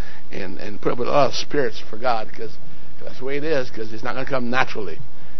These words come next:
You're always begging it, and, you know, people, people blackmail you with it and all this stuff, and have their attitude and all that stuff. But look at church. The church was not built without women stitching up curtains.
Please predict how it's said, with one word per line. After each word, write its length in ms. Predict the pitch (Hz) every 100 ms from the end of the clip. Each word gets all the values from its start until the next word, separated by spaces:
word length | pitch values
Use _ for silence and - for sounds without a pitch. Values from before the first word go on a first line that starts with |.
| -
You're 100 | - -
always 300 | 120 123 120 - -
begging 300 | 135 131 131
it, 160 | 120 -
and, 160 | 107 - - -
you 120 | 107
know, 140 | 110 - - -
people, 300 | 123 107 113 - - - - - -
people 200 | 120 -
blackmail 500 | 113 139 - 123 127
you 80 | 127
with 160 | 131 127
it 140 | 127 -
and 100 | 113
all 180 | 127
this 140 | 123 -
stuff, 260 | - 139 -
and 100 | - -
have 160 | 110 117
their 120 | 117
attitude 320 | 127 139 123
and 80 | 127
all 140 | 127 120
that 120 | 113
stuff. 280 | - 143 - - - - - - -
But 80 | 208
look 100 | 240
at 120 | 160
church. 280 | - 180 - - - - - - - - - - - - - - - - - - - - - - - - - -
The 140 | 113
church 460 | - - 190 202 -
was 140 | 107
not 240 | 117 151 - -
built 260 | 143 127 - -
without 360 | 104 120 117 - 95
women 420 | 120 151 123 101 98 - -
stitching 760 | - - - 170 - 135 117
up 120 | 113 - -
curtains. 560 | - - - - -